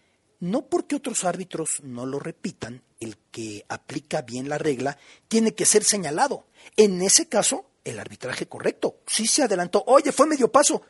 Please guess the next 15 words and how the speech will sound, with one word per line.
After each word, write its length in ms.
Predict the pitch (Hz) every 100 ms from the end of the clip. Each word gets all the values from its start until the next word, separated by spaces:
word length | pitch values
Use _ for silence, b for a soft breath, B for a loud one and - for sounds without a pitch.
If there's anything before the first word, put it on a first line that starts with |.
| b b _
Pues 240 | 127 -
es 100 | 214
que 100 | 190
no 120 | 190
es 60 | 208
de 80 | 190
medio 220 | 196 160
paso, 360 | - 277 147 _
se 180 | - -
adelantó 340 | 135 113 - 180
y 20 |
la 100 | 185
regla 220 | 147 147
dice 220 | 143 156
tal. 320 | - 220 170